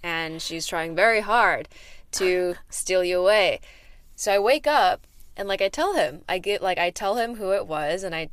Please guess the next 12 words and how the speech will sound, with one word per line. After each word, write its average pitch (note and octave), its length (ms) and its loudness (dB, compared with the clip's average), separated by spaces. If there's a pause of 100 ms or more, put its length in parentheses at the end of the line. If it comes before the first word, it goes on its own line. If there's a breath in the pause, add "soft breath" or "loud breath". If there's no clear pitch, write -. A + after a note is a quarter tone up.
told E3 240 -8
him E3 140 -8
all D#3 140 -4
of D#3+ 80 -8
these G3+ 200 -6
things. D#3 320 -10
He D#3+ 80 -16
clearly, D3+ 440 -10
like, D#3 260 -6
doesn't D#3 260 -6
know E3 200 -4
her. E3 260 -6